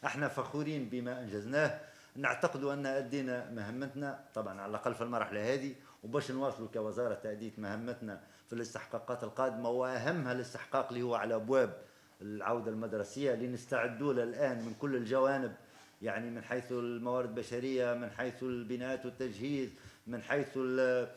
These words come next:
الإعداد التنظيمي والبيداغوجي والإداري. قاعدين، آه، يعني نستعدوا لهذا الاستحقاق الثقيل. كما قلت احنا فخورين بما أنجزنا، ونرجو أن نواصل العمل،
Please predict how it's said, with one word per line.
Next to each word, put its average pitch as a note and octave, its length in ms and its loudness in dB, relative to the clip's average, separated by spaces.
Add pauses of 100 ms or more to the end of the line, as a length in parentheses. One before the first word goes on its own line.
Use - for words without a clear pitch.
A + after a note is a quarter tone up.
(200)
الإعداد B2 500 4
التنظيمي C3+ 840 2
والبيداغوجي C3+ 1000 4
والإداري. C3 720 2 (340)
قاعدين، A#2+ 420 0
آه، A2 300 -2
يعني G#2 460 -4
نستعدوا A2 480 0
لهذا G2+ 200 2
الاستحقاق G2+ 520 -4
الثقيل. - 420 -6 (360)
كما C#3 160 -2
قلت C3 220 0
احنا A2+ 200 -2
فخورين B2 540 -4
بما G2 300 -8
أنجزنا، A#2 560 -4 (460)
ونرجو A#2 1600 2
أن A2+ 180 -4
نواصل A#2 500 0
العمل، A2+ 880 0